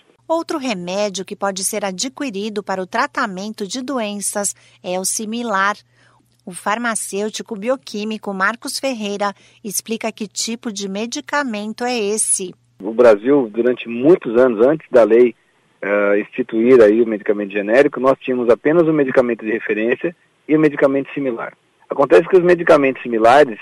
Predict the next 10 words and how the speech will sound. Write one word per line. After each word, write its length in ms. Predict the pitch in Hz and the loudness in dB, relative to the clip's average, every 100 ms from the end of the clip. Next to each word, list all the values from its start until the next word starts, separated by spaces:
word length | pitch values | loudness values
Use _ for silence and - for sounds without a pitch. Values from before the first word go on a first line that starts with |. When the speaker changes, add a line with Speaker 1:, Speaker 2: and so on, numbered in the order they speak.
| - | -12
Speaker 2:
eles 300 | - 120 120 | -8 -4 2
eram 220 | 131 151 | 4 4
uma 160 | 160 165 | 2 0
cópia 680 | - 156 170 - 110 95 _ _ _ | 6 8 8 6 2 2 _ _ _
do 140 | 113 | -6
medicamento 560 | 117 110 - 104 104 - | -2 -2 0 -2 -2 -6
de 80 | 107 | -10
referência, 540 | 113 - 165 147 151 151 | -6 2 4 4 2 0
ou 60 | |
seja, 360 | - 123 101 98 | 2 2 2 -4